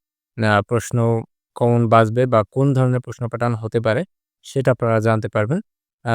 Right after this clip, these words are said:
তো পরবর্তী ভিডিওর জন্য অবশ্যই এই চ্যানেলটির সাথে থাকবেন। আ, এবং অন্যান্য যে চাকরির, আ, আপডেটগুলো রয়েছে যেমন, আ, ষোলো থেকে বিশ গ্রেডের চাকরি বা খাদ্য অধিদপ্তরের চাকরি যে বিভিন্ন প্রশ্ন প্যাটার্ন বিগত সালের প্রশ্ন,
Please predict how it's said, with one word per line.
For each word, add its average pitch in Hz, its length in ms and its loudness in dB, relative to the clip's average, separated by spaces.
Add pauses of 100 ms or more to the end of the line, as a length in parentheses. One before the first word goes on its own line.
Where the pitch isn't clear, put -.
তো 120 100 -4 (100)
পরবর্তী 143 680 2
ভিডিওর 113 320 2
জন্য 117 220 2
অবশ্যই 113 500 0
এই 110 160 -2
চ্যানেলটির 110 640 -4
সাথে 107 320 -8
থাকবেন। 107 360 -4 (440)
আ, 113 60 -4 (100)
এবং 113 280 -2
অন্যান্য 143 400 2
যে 139 100 0
চাকরির, 123 460 -2
আ, 127 80 -2 (520)
আপডেটগুলো 113 560 0
রয়েছে 110 400 0
যেমন, 107 320 0 (500)
আ, 117 100 2 (140)
ষোলো 117 260 0
থেকে 117 240 -2
বিশ 110 280 0
গ্রেডের 113 280 4
চাকরি 110 400 -4 (120)
বা 113 200 -2
খাদ্য 117 280 -2
অধিদপ্তরের 117 640 2
চাকরি 110 380 -6
যে 107 120 -2
বিভিন্ন 107 340 -2
প্রশ্ন 113 320 -8
প্যাটার্ন 107 300 2
বিগত 107 240 -4
সালের 110 260 -4
প্রশ্ন, - 300 -6